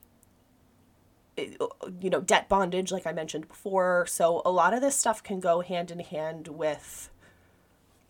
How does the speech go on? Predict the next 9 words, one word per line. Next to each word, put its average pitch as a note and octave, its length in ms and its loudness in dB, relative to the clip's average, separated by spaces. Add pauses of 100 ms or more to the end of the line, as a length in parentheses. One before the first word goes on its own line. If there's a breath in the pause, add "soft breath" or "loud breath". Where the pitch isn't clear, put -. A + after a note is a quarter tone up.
(180)
each - 460 -6 (400)
type F#3+ 320 -4
of G3+ 100 0
trafficking, B3 720 -2 (680 soft breath)
but F3 480 2 (1300)
if, - 440 -6
if C#4 120 2
something F4 460 2
seems C#4 520 4